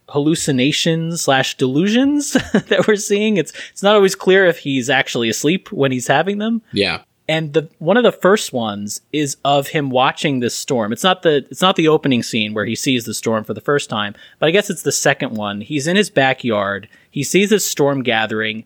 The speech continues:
Speaker 1: massive cloud formations, looking like it could be a hurricane, it could be a tornado, it could be <laughs> both.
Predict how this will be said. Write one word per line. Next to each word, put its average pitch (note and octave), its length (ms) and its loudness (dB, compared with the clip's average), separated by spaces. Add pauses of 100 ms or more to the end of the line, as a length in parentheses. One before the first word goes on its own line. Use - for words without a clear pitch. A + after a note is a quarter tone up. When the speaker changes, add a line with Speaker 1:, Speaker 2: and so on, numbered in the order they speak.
(120)
Speaker 1:
massive D#3+ 760 -2
cloud A#2 360 -2
formations, G2+ 840 -10 (1160)
looking G3 340 0
like C#3 420 0 (880)
it D3+ 160 -6
could F3 160 0
be C3 120 0
a G#2 100 -2
hurricane, G3 600 0
it G#2+ 160 -8
could C3 160 -8
be G#2 120 -6
a F2 60 -14
tornado, E3 680 0
it D3+ 100 -4
could G#2 160 -8
be G#2+ 120 -6
<laughs> - 0 -
both. - 640 0